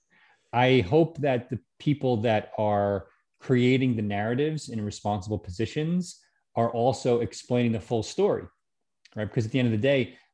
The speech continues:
Doge is no better than the dollar in, in, in many ways, right? I mean, you can just keep making more of it forever, and that's what's gonna happen. So,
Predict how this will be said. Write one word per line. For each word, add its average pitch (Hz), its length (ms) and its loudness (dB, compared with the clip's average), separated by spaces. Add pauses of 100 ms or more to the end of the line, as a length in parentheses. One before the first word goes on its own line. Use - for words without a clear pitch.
Doge 120 300 4
is 131 100 2
no 127 120 0
better 123 280 2
than 117 120 0
the 110 60 0
dollar 107 480 0
in, 110 180 -4
in, 113 640 -4
in 110 160 0
many 107 160 0
ways, 120 380 -2
right? 92 160 -4
I 101 40 -4
mean, 98 240 -4
you 98 80 -6
can 95 100 -12
just 95 140 -12
keep - 220 -10
making 101 260 -6
more 113 180 2
of 101 80 -2
it 98 60 -4
forever, 101 420 -2
and 98 420 -6
that's 98 180 -4
what's 107 140 -8
gonna 95 140 -6
happen. 131 300 -4
So, 110 300 0